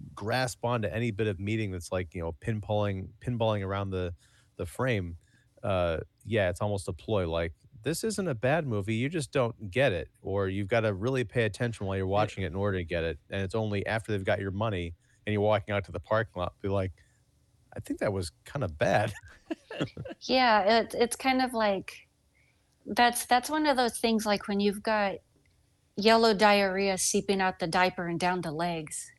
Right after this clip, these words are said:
Speaker 2: <laughs> Wow.
Speaker 1: That's a very specific reference, and I appreciate that. Wow.
Speaker 3: <laughs>
Speaker 2: Being, being a, a, being a, a father of two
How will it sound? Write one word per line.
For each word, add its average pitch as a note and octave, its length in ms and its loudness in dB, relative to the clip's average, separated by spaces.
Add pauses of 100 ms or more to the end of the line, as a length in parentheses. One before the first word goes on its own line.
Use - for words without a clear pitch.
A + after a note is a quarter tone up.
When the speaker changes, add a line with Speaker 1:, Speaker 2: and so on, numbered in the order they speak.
(480)
Speaker 2:
<laughs> - 80 0 (1300)
Wow. C3 880 0 (100)
Speaker 1:
That's G3+ 200 2
a F#3 60 4
very D#3+ 320 2
specific D3+ 640 -2
reference, B2 600 -2
and A#2 100 -2
I A2+ 100 0
appreciate A2 640 -2
that. E2+ 240 -2 (160)
Wow. D3+ 400 2
Speaker 3:
<laughs> D4+ 60 4 (1000)
Speaker 2:
Being, E3 260 0
being G3 280 0
a, G3+ 40 -2 (160)
a, C#3+ 320 0
being C#3+ 480 -2
a, - 20 -2
a A#2 540 -2
father A#2 500 0
of G#2+ 160 -4
two B2+ 400 -4